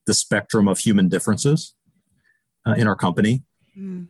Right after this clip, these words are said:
Speaker 1: And I think, obviously, covering the obvious things like race, religion, uh,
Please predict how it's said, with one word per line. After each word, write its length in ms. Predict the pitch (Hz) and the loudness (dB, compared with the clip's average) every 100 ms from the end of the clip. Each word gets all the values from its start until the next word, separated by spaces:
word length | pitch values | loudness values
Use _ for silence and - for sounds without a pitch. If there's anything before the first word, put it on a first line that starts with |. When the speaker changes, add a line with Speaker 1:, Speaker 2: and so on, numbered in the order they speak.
| _ _ | _ _
Speaker 1:
And 320 | - 98 95 95 | -2 0 0 -2
I 80 | |
think, 320 | 101 110 107 104 - 95 | -2 0 0 -2 -6 -2
obviously, 480 | 113 104 - 92 - _ _ _ _ - | 0 0 0 -4 -6 _ _ _ _ -2
covering 340 | 139 120 113 | 0 2 2
the 140 | 110 - | 0 2
obvious 480 | 117 110 110 - | 2 2 0 0
things 320 | - 98 92 90 | 0 0 0 0
like 180 | 90 104 | -2 0
race, 520 | 101 104 98 - - | 0 2 0 -2 -2
religion, 760 | 92 101 101 101 98 95 90 - _ _ _ _ _ _ _ _ | 0 2 0 0 0 0 -2 -6 _ _ _ _ _ _ _ _
uh, 580 | - 92 87 85 85 85 | -2 0 0 0 -2 -4